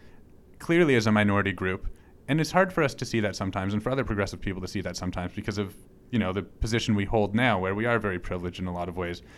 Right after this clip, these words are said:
But if, if this had happened to another minority group and they were concerned about their own safety and well-being, I disagree with a lot, a lot of what goes on. But,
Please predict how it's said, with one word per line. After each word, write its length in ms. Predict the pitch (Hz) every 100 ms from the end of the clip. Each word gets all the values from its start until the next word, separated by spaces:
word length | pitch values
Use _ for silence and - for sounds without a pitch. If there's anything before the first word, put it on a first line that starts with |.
| - -
But 80 | 151
if, 140 | -
if 80 | 127
this 120 | 143
had 100 | 135
happened 220 | 135 131 123
to 60 |
another 260 | 113 127 135
minority 420 | 113 104 101 95
group 240 | 95 101
and 120 | 98 98
they 120 | 101
were 260 | 101 101 - - - - - - -
concerned 420 | 110 - 117 110
about 200 | 107 104
their 120 | 104
own 260 | 107 104 98
safety 440 | - 113 110 107 101
and 120 | 98
well-being, 560 | 101 95 110 107 101 101 - - - -
I 160 | 120 - - - -
disagree 400 | 113 98 110 117
with 240 | 95 - - - - - - - - - - -
a 60 |
lot, 560 | 92 104 117 98 - - -
a 80 | 104
lot 260 | 104 107 98
of 100 | 95
what 180 | 95 98
goes 180 | 95
on. 240 | 98 95 90
But, 240 | 104 110